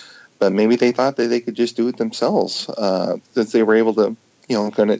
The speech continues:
Japan has been, uh, you know, ver-, very successful in doing it in the automobile industry. They thought they maybe can re-, replicate that in aerospace. And unfortunately, that has not been the case, uh, so far, uh, in regards to that.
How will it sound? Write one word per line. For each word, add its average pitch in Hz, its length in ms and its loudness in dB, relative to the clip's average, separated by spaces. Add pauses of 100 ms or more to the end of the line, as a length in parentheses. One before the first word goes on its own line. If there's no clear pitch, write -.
(160)
Japan 113 340 0
has 107 140 0
been, 101 180 0
uh, 101 240 0
you 117 80 -2
know, 95 120 -4
ver-, 104 240 0
very 110 280 4
successful 107 540 -2
in 101 80 -2
doing 104 180 4
it 101 80 2
in 101 120 -2
the 101 100 2
automobile 107 580 0
industry. 98 460 -6
They 101 180 0
thought 101 380 -2
they 101 100 -2
maybe 101 460 -4 (460)
can 107 140 2
re-, 107 120 2 (100)
replicate 127 440 -2
that 101 180 2
in - 60 -8
aerospace. 107 680 -4
And 92 420 -2 (320)
unfortunately, 104 680 2
that 98 220 2
has 98 240 -2
not 107 220 0
been 104 120 0
the 101 80 -2
case, - 440 -4
uh, 104 280 -4
so 107 200 -8
far, 101 400 -2 (140)
uh, 101 280 -4
in 104 120 -4
regards 98 340 -4
to - 120 -4
that. - 400 -4